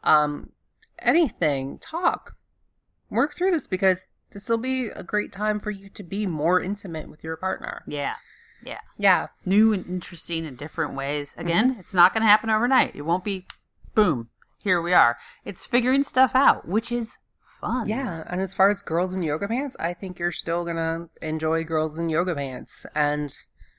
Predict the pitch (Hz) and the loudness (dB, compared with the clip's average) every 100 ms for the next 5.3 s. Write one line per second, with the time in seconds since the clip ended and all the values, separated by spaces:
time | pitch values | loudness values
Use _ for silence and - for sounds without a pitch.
0 | _ _ _ - 151 175 165 165 175 170 | _ _ _ -8 -2 -2 -2 -2 0 0
1 | 160 156 160 160 160 151 147 - - _ | 0 -4 -2 -4 -2 0 -2 -4 -20 _
2 | _ _ _ _ _ - 120 127 - 170 | _ _ _ _ _ -10 -8 -8 -6 -6
3 | 175 180 202 208 226 330 320 - 139 220 | -2 -2 -2 0 0 0 0 2 6 6
4 | 254 269 - - 320 - 262 - 269 196 | 8 8 8 6 4 6 4 6 6 8
5 | 277 - 208 | 8 6 4